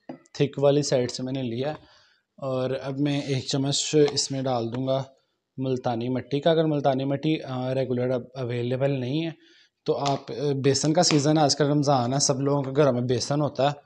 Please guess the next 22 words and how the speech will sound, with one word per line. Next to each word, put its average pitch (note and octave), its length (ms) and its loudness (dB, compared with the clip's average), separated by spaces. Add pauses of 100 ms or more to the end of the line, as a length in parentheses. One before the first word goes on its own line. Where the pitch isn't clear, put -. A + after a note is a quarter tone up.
(400)
तो C#3 80 2
आप B2 60 2
बेसन A#2+ 340 -2
यूज़ D3 240 0
कर D3 120 4
सकते - 300 -8
हैं। B2+ 140 -8 (800)
पिंच E3+ 280 4
इसमें F3+ 220 2
मैं E3+ 140 4
हल्दी A#2+ 360 0
की C#3+ 100 -2
डाल D3 240 4
दूँगा, C#3+ 280 0
हल्दी B2+ 240 0
बहुत C3+ 180 0
अच्छी D3 220 -2
स्किन C3 360 -2
के C#3+ 80 0
लिए D3 120 2
होती C#3+ 220 4
है। D3 160 2